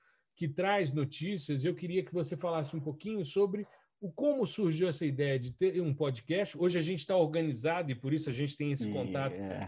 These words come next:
Speaker 1: Existe uma lista de discussão entre a podosfera
Speaker 2: <laughs>
Speaker 1: geotecnológica, como fala na
Speaker 2: Exato.
Speaker 1: série de Sá, né? É, essa geopodosfera, então os principais podcasts estão juntos num grupo de Telegram, né? E você tá, eu tô, e outros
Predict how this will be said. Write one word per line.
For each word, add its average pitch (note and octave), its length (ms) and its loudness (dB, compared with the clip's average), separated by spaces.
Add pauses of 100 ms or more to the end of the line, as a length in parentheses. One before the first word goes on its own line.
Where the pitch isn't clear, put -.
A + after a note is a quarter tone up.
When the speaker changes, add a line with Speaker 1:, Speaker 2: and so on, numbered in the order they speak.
(160)
Speaker 1:
Existe D3 480 2
uma E3 200 2
lista D3+ 340 0
de C#3 160 0
discussão D3+ 640 0
entre C#3 420 0 (220)
a C#3 100 2
podosfera E3 1300 4
Speaker 2:
<laughs> C#3 1000 8
Speaker 1:
geotecnológica, D#3 260 0
como C#3 300 -4
fala C#3+ 200 2
na A2 120 6
Speaker 2:
Exato. A2 260 8
Speaker 1:
série C3 140 -2
de A#2+ 140 -8
Sá, E3+ 340 0
né? F3+ 180 0 (560)
É, C#3 420 0
essa C3 240 2
geopodosfera, D3+ 1500 2 (120)
então D3+ 360 -4
os C#3+ 100 -8
principais E3+ 500 -2
podcasts C3+ 560 0
estão C#3+ 320 -2
juntos D#3 420 -4 (300)
num D#3+ 200 2
grupo D3 260 2
de C3+ 120 -2
Telegram, D3+ 560 0
né? D3 280 -4
E B2+ 100 -2
você C3 360 -2
tá, D#3 380 2
eu D3+ 260 2
tô, D#3 400 2
e B2+ 140 0
outros D3 580 0